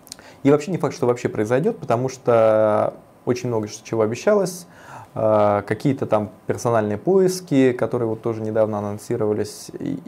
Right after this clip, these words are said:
и много-много всего, что должно было появиться, но оно, к сожалению, до сих пор не появилось. Это с одной стороны. А, с другой стороны, а, с точки зрения логики и по мнению всех экспертов,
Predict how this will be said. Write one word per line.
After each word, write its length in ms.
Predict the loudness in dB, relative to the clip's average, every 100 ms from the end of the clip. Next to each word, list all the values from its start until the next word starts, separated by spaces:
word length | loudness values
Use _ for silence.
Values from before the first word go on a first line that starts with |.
| -14 -6
и 500 | -2 0 0 0 -2
много-много 540 | 0 0 0 0 -2
всего, 260 | -2 -2 -2
что 140 | -2
должно 260 | -2 -2 -2
было 160 | -4
появиться, 380 | -2 -2 -2 -4
но 80 | -4
оно, 140 | -2
к 40 | -4
сожалению, 300 | -4 -2 -2
до 60 |
сих 100 | -4
пор 140 | -6 -6
не 100 | -4
появилось. 420 | -4 -2 -6 -10 -12
Это 100 | -4
с 60 |
одной 180 | -4 -4
стороны. 300 | -8 -12 -14 -16 -20 -20 -20 -18 -16 -16 -18 -20 -20 -20 -8
А, 680 | 4 6 8 8 6 4 0 -12 -12 -8
с 100 | 2
другой 300 | 2 4 2
стороны, 440 | 2 2 2 -2 4
а, 260 | 4 4
с 120 | 2
точки 300 | -2 -2 0
зрения 400 | 0 2 4 4
логики 420 | 6 4 0 -2 0
и 300 | 0 2 2
по 180 | 2
мнению 500 | 2 0 0 2 2
всех 380 | 0 -4 -4 -4
экспертов, 500 | -8 2 2 2 -4